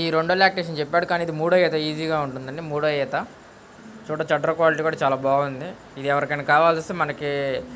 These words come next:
సేల్ కోసం ఉందండి. చూడండి అడ్డర్ క్వాలిటీ. ఇది వచ్చేసి రెండో గే-, ఈత గేదె అండి. ఇప్పుడు మనకి ఇది ఈని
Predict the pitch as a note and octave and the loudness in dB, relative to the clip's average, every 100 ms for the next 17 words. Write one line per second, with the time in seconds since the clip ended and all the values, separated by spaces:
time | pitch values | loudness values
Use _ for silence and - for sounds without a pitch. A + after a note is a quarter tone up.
0 | - - D#3+ E3 E3 D3+ C3+ C#3 C3 D#3+ | -14 -2 0 2 2 2 -4 -4 -6 -8
1 | - - - D3 D3+ C#3 C#3 C#3+ C3+ C3 | -10 -10 -4 -2 2 0 0 0 0 0
2 | E3 - - - - - - - - - | -6 -10 -18 -20 -20 -20 -20 -20 -20 -20
3 | - - - - - - - - - - | -20 -20 -20 -20 -20 -20 -20 -20 -20 -20
4 | - - - - - - - - D3+ D#3+ | -20 -20 -20 -20 -20 -20 -18 -14 -4 -2
5 | E3 F#3 F3+ D#3+ D#3+ E3+ D#3+ D#3 D3+ D3 | 0 0 2 2 4 4 2 2 0 0
6 | D3 C#3+ C#3 C#3 C3+ G#3+ - - - - | 0 0 2 2 -2 -6 -10 -20 -18 -8
7 | - E3 E3 E3 D#3 D#3+ D#3+ D#3+ D#3+ E3+ | -2 2 2 2 0 -2 0 0 0 0
8 | F#3 F3+ | 0 -2